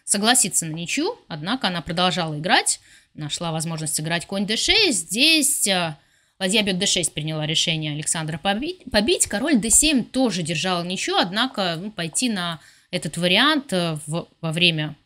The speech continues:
практической партии, ну, очень непросто, имея на часах не так много времени, понять, что, а, здесь вот ничего у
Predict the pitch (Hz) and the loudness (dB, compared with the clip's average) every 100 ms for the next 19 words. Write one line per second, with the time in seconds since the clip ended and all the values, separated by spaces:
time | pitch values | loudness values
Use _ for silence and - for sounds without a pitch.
0 | _ _ _ _ _ _ _ _ _ _ | _ _ _ _ _ _ _ _ _ _
1 | _ _ _ - 170 - 226 - - 160 | _ _ _ -10 -8 -2 2 4 2 2
2 | 254 320 - 185 170 208 214 185 185 185 | 4 4 2 0 0 -2 -2 0 -2 0
3 | 160 175 - 156 151 160 151 151 - 180 | 0 2 0 -2 -2 -2 -2 0 2 2
4 | 165 - - 170 165 170 175 170 160 160 | 0 -8 -10 -6 -4 -4 -4 -4 -2 4
5 | 254 311 233 156 165 185 196 - - 175 | 4 6 2 2 0 2 2 0 -2 -2
6 | 170 160 - - - _ _ _ 165 156 | -2 -4 -10 -20 -20 _ _ _ -4 -2
7 | 156 151 196 180 156 - - 165 170 - | 0 2 2 2 -2 -8 -10 -6 -2 0
8 | 175 185 165 156 160 170 151 147 147 | 2 2 2 -2 -6 -4 -2 -2 -4